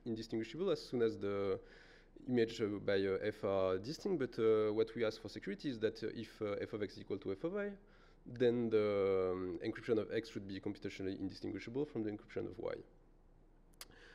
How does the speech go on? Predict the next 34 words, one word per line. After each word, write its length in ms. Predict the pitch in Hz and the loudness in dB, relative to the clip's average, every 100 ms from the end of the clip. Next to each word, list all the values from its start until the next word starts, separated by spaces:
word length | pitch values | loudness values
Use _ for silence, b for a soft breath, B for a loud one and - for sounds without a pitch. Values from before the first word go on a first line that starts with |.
| B | B
So 160 | - 135 | -2 -2
this 160 | 135 156 | 0 0
is 100 | 127 | 2
in 80 | |
the 80 | 120 | 2
pub-, 180 | - 127 - - | 0 -2 -2 -4
public 280 | 135 127 117 | -2 -2 -4
key 100 | 120 | -2
setting, 480 | 220 220 151 143 143 - - | 0 2 0 0 -2 -10 -6
and, 260 | - 120 117 | 0 2 6
uh, 300 | 120 120 120 | 8 10 8
of 140 | 123 | 4
course 220 | - 131 120 | 2 0 0
it 100 | 117 | 0
makes 180 | 104 | 0
sense 280 | - 104 - | 2 0 2
in 120 | 98 | -2
the 160 | 95 92 - - | 0 -2 -2 2
private 300 | 95 95 - | 2 2 -6
key 60 | |
setting. 360 | 107 - 196 190 - B B B - | -6 -4 -4 -6 -8 B B B -12
The 160 | 123 131 | -2 2
only 180 | 131 | 2
difference 420 | 120 - 117 113 - | 0 2 2 2 -2
is 100 | 104 | 0
now 200 | 98 95 | 2 2
that, 260 | 92 - | 0 0
uh, 140 | 92 92 | 2 4
you 240 | 90 95 | 2 0
need 260 | 95 92 95 | -4 -6 -4
the, 600 | 87 85 87 87 85 85 | -2 0 -2 -2 -6 -8
the 80 | - | -10
secret 320 | - - - | -12 -14 -16
key 140 | - | -18